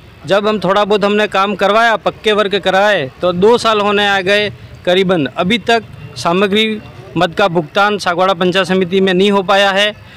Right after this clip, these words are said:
और किसी व्यक्ति विशेष के द्वारा शिकायत कर कांग्रेस के राज में ही कांग्रेस के लोगों ने विकास पंचायत समिति सागवाड़ा का नहीं होने दिया। इसमें सागवाड़ा पंचायत समिति के उप प्रधान जी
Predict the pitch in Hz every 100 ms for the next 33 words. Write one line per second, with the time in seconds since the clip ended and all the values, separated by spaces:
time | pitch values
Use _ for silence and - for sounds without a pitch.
0 | - - - 170 185 156 190 - 226 180
1 | 135 160 180 233 208 180 254 254 - 214
2 | 190 180 175 156 - - 180 165 226 233
3 | - 180 110 - - - - - - -
4 | 160 175 190 226 - 226 190 196 196 214
5 | 208 220 226 - - - - - 175 180
6 | 208 - 202 190 180 202 208 175 196 196
7 | - - 185 175 196 196 196 175 196 180
8 | 165 185 185 185 170 190 196 196 190 196
9 | 208 208 - - - 165 - 196 202 185
10 | 165 185 190 180 170 196 190 190 190 202
11 | 180 202 180 175 214 196 208 185 147